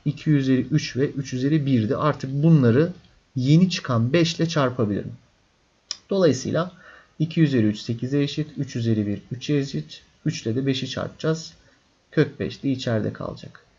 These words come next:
Sekiz kere beş kırk, kırk çarpı üç, yüz yirmi,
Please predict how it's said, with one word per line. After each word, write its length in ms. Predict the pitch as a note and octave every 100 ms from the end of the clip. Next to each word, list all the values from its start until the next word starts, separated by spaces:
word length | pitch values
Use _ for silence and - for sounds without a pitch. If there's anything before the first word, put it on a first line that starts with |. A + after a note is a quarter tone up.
| _ _ _
Sekiz 320 | - D#3+ D#3+
kere 200 | - G#2+
beş 160 | G2 -
kırk, 480 | - D#3+ D#3 D#3 -
kırk 260 | - D3 -
çarpı 360 | A#2+ G#2 -
üç, 380 | F2+ - - - _ _ B2+
yüz 280 | C3 C3+ C3+
yirmi, 340 | C#3 C#3+ D3